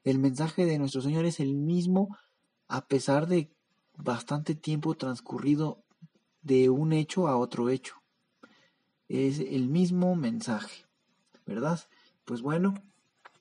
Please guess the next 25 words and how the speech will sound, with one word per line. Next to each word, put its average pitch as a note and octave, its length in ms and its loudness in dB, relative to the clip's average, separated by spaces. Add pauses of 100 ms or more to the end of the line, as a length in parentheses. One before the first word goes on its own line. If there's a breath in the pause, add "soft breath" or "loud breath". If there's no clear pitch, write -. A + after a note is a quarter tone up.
(960)
el C#3+ 200 -2
día F#3 140 2
de G3 100 8
hoy F3+ 140 8
fue D#3 240 -2
un D#3 140 -4
tema C#3+ 500 0 (140)
un C3 140 -8
poco C3 240 -2
más B2 400 0 (920 soft breath)
corto, B2+ 600 4
pero F#3 440 4
no D3 220 -4
por C#3 180 -2
eso C3+ 200 -4
quiere C3+ 240 -4
decir B2 240 -8
que B2 120 -4
no A#2+ 100 0
es A2+ 140 -4
importante. A#2+ 720 -4
En A2+ 100 -4
la A2 120 -8
Sagrada B2+ 340 -4
Eucaristía D#3 680 -6